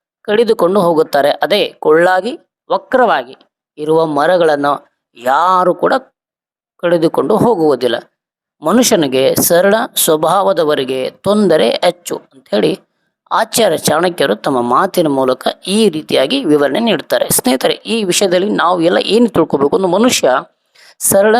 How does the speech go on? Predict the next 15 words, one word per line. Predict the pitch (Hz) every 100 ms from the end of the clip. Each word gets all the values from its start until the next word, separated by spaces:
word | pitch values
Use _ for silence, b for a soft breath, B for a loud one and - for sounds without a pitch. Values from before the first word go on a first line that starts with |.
| 254
ಸ್ವಭಾವದ | - 147 156 175 190 185
ರೀತಿಯಲ್ಲಿರುವಂಥ | 170 170 165 160 160 156 156
ವ್ಯಕ್ತಿಗಳಿಗೆ | 151 147 - 226 180 139
ಅತ್ಯಂತ | 139 - 208 202
ಹೆಚ್ಚಿನ, | 160 175 175 - 240 208 208 b b b b b 190
ಆ, | 160 156 151 - - _ _ _ -
ಹೆಚ್ಚಿನ | 170 - 247
ಸಮಯ | - 185 226 247 123 -
ಅವರಿಗೆ | 175 165 175 165 - _
ಕಾಡುತ್ತದೆ | - 196 165 143 123 - _ _ _ _ _
ಮತ್ತು | 190 - 226
ಅವರಿಗೆ | 175 208 214
ಅತ್ಯಂತ | - - 180 277 269 240
ತೊಂದರೆಗಳು | - - 226 247 233 220 240
ಹೆಚ್ಚು. | 180 180 - 160 -